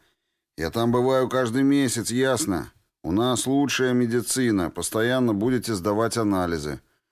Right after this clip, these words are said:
А чтобы вы не трусили, государство предоставляет вам официальную страховку».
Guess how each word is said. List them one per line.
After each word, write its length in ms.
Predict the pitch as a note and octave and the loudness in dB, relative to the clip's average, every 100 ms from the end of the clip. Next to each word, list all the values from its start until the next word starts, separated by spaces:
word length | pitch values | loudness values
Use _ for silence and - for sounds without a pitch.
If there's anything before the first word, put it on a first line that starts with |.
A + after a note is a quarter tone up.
| _ _ | _ _
А 80 | C2+ | -8
чтобы 360 | - A2 G#2 G2 | -4 0 0 2
вы 160 | A#2+ | 2
не 140 | A#2+ G2+ | 2 0
трусили, 640 | G2 B2+ D#3+ D#3 A2 F2 | 0 2 2 0 0 0
государство 800 | D2 E2 F#2+ E2+ A#2 B2 - G#2+ | -2 -4 -4 0 0 0 -2 -2
предоставляет 880 | F#2 F2 F2+ - F2+ E2+ G#2+ A#2+ G#2 | -2 -4 -4 -4 -2 0 0 0 -2
вам 280 | G2 G2+ F2 | -2 0 -2
официальную 800 | D#2 F2 - F2+ A#2 A#2 A#2 A2 | -4 -6 -4 0 0 2 0 -2
страховку». 880 | - G2 A2 - E2+ D2+ - C2 | -4 -4 -4 -2 -4 -4 -8 -14